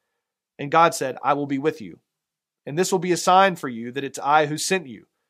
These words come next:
When you've brought the people out of Egypt, you will worship God on this mountain. But God, but Moses said to God, "If I come to the Israelites and I say to them, 'The God of your ancestors has sent me to you,' and they ask,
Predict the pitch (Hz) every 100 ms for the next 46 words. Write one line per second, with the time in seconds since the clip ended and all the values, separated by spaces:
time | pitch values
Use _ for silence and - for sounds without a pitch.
0 | _ _ - 147 160 - 165 156 165 190
1 | 175 160 139 151 160 175 175 123 - _
2 | _ _ _ _ _ _ _ 156 165 156
3 | 143 180 - 143 151 139 135 139 135 139
4 | 156 135 123 117 - 95 117 _ _ _
5 | _ _ _ - 143 156 165 165 160 143
6 | 151 180 160 156 165 143 147 135 120 -
7 | 156 190 185 269 277 220 202 220 185 139
8 | 135 - 151 147 - 196 202 147 143 135
9 | 180 202 185 170 196 220 180 156 - 143
10 | - 147 190 165 165 - 214 156 151 160
11 | 196 185 151 -